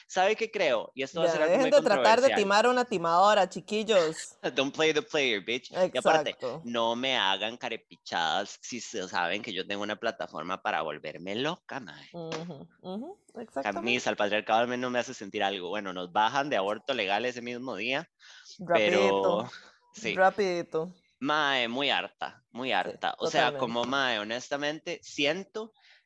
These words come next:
Speaker 1: de estos dos personajes específicos, no estoy generalizando para que no me vengan a joder, no tengo Twitter, entonces igual no me pueden hacer nada.
Speaker 2: Salados.
Speaker 1: Este, siento que este par de personajes,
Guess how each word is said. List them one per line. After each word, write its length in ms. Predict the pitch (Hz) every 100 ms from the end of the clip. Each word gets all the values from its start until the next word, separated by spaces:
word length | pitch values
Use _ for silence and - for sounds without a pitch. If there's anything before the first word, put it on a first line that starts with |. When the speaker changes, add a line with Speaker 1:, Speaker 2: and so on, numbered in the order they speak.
| _
Speaker 1:
de 420 | 101 95 110 107 123
estos 280 | - 185
dos 200 | 165 180
personajes 800 | - 185 - 143 131 135 160 160
específicos, 800 | 156 - 107 98 147 160 147 117
no 120 | 120
estoy 220 | 117 139 135
generalizando 680 | 143 117 95 76 110 131 135
para 160 | 101
que 100 | -
no 80 | 90
me 120 | 104
vengan 280 | 113 117 113
a 60 | 78
joder, 440 | - 87 127 156 -
no 120 | 90
tengo 200 | 117 113
Twitter, 300 | 123 131 113
entonces 300 | 78 104 90
igual 220 | 101 110
no 80 | 92
me 100 | 104
pueden 200 | 101 95
hacer 200 | 87 95
nada. 280 | 95 135 143 -
Speaker 2:
Salados. 500 | - 87 62 170 -
Speaker 1:
Este, 920 | - 127 127 - - 131 117 113 107 - _ _
siento 320 | - 147 123
que 80 | 131
este 160 | - 170
par 180 | 151 117
de 60 |
personajes, 800 | - 110 117 110 131 160 185 -